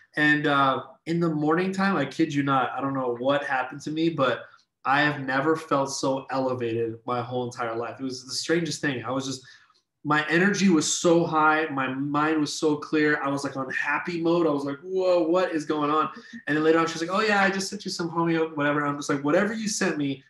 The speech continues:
can you send that to me every single day?" Um, but, um, but yeah, we don't even know what,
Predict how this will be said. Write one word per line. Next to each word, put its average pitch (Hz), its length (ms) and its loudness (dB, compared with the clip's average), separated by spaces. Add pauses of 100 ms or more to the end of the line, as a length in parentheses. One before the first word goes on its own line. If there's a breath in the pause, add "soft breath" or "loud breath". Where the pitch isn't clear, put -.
(220 soft breath)
can 160 180 0
you 175 120 -2
send 185 240 0
that 160 160 -2
to 160 80 -6
me 151 320 -4
every 151 460 -2
single 135 640 -6
day?" 123 260 -4 (440 loud breath)
Um, 127 480 -6
but, 127 200 -2
um, 123 380 -4 (160)
but 139 80 -2
yeah, 139 80 2
we 143 100 0
don't 160 140 2
even 139 160 -2
know 131 160 -4
what, 123 280 -2